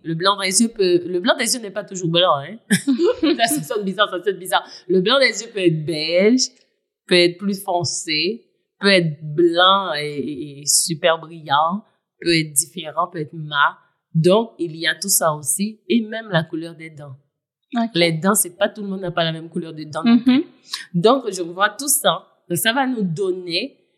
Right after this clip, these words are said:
Speaker 1: une catégorie de couleurs, si les couleurs vont être chaudes, si les couleurs vont être froides, mais aussi, à ne pas oublier, le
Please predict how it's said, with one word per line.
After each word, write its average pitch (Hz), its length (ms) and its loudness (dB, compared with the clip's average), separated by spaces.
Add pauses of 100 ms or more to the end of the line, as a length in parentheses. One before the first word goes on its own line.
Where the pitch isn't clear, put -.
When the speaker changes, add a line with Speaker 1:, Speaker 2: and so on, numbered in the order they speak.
(140)
Speaker 1:
une 196 240 0
catégorie 214 480 -4
de 180 100 -4
couleurs, 185 340 0
si 196 140 0
les 175 100 -6
couleurs 175 220 -4
vont 170 100 -14
être 160 120 -4
chaudes, 185 360 0
si - 80 -4
les 165 120 -4
couleurs 165 260 -8
vont 156 120 -6
être 143 120 -8
froides, 180 360 -2 (280)
mais 269 460 2
aussi, 247 800 -2 (340)
à 131 160 -2
ne 151 120 0
pas 330 280 -2 (140)
oublier, 190 720 -2 (100)
le 226 260 4